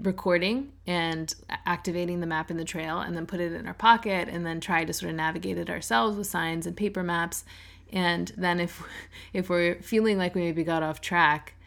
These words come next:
um, or we wanna check in with where we're at, we can just pull out the phone, look at where we're at, and see if we've veered off the trail, uh, if we need to circle back, et cetera. So it's sort of a great check and balance to those who might prefer,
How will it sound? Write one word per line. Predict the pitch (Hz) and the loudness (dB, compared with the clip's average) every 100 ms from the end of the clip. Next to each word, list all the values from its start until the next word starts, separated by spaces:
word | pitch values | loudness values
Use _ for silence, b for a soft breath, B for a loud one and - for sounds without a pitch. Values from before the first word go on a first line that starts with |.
| b b b - | b b b -6
um, | 175 160 151 - | -2 0 -2 -2
or | 165 | 0
we | 160 | 0
wanna | 160 156 | 0 -4
check | - 156 - | -4 -4 -2
in | 165 151 156 | -4 -4 -6
with | 160 | -6
where | 156 | -8
we're | 151 - | -8 -2
at, | 220 180 151 - b - | 4 4 4 -2 b -4
we | |
can | 185 170 | -2 -2
just | 160 - - | -4 -6 -8
pull | - | -2
out | 175 151 | 0 0
the | 165 | -2
phone, | - 160 151 147 | -4 -4 -4 -6
look | 151 165 | -6 -6
at | 151 | -6
where | 151 | -6
we're | 151 | -6
at, | 160 151 147 | -4 -4 -4
and | 151 | -6
see | - 165 156 | -6 -4 -4
if | 151 | -6
we've | - - 156 - B B | -8 -8 -10 -14 B B
veered | 151 165 156 147 151 - | -2 0 0 -2 -6 -2
off | 208 247 - | 2 2 2
the | 214 | -2
trail, | 233 196 196 185 185 B B | 2 0 2 0 -2 B B
uh, | - 165 147 | -4 -2 -4
if | 151 | -6
we | |
need | 156 | -6
to | 147 | -4
circle | - 156 151 | -6 -6 -6
back, | 160 165 160 | 0 0 0
et | 156 - | -6 -6
cetera. | 147 147 - | -6 -4 -4
So | - 170 | -2 -2
it's | - - | -2 -8
sort | - 285 | -4 0
of | 285 | 0
a | |
great | 220 175 156 | 2 0 -2
check | - 165 - | -4 -6 -4
and | 160 | -4
balance | 156 147 156 160 - | -2 -2 -4 -6 -6
to | - | -6
those | 156 147 147 | -4 -4 -4
who | 160 | -6
might | 160 - | -8 -10
prefer, | 165 - 156 | -12 -6 -6